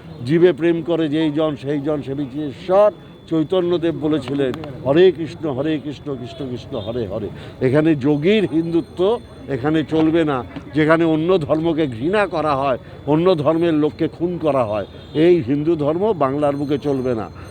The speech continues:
আর মমতা ব্যানার্জির থেকে বড় হিন্দু বাংলায় আর কেউ নেই, কারণ হিন্দু ধর্মের যেটা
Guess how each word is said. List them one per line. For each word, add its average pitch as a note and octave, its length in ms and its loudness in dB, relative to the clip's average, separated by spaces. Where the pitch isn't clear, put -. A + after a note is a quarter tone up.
আর B2+ 180 2
মমতা F3 380 4
ব্যানার্জির G#3 500 4
থেকে G3+ 180 4
বড় F3 300 4
হিন্দু E3+ 300 2
বাংলায় D3+ 420 2
আর C3+ 140 -2
কেউ C#3+ 160 0
নেই, B2+ 200 0
কারণ E3+ 260 6
হিন্দু F3+ 380 4
ধর্মের F#3+ 420 4
যেটা F#3 360 0